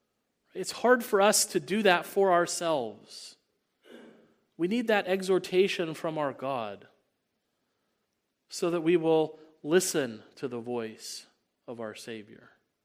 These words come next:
and so that we will see His work and so that our hearts won't go astray but would follow Him and wouldn't be hard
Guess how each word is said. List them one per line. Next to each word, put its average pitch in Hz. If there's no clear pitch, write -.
and 156
so 170
that 156
we 156
will 151
see 156
His 120
work 117
and 160
so 175
that 170
our 156
hearts 170
won't 165
go 147
astray 131
but 139
would 139
follow 151
Him 98
and 147
wouldn't 165
be 139
hard 110